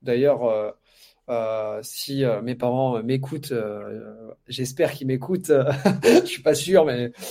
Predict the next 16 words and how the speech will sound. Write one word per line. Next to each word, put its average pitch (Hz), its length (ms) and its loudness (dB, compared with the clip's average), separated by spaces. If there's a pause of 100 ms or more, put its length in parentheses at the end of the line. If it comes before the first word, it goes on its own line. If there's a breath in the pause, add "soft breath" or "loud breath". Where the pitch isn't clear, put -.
(280 loud breath)
euh, 120 340 2
je 113 160 -10
veux 131 60 -4
qu'ils - 160 -12
sachent - 280 -6
que, 123 160 -4 (1120 loud breath)
que 135 120 -2
je 131 120 -2
les 123 180 -2
aime. 180 300 6
Et 123 60 -10
c'est 143 140 -8
important 185 440 -4
de 160 100 -4
le 135 220 -2
dire, 165 520 -2